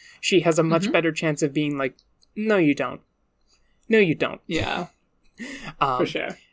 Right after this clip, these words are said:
Speaker 1: and then she has three, uh, she has three points in the Raleigh,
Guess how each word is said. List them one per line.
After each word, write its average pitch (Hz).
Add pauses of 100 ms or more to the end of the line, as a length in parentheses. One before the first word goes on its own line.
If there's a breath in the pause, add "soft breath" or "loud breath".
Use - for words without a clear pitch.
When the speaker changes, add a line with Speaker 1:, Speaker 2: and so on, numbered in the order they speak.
(100)
Speaker 1:
and 156
then 170
she 175
has 151
three, 180 (240)
uh, 143
she 170
has 160
three 175
points 147
in 139
the 135
Raleigh, 135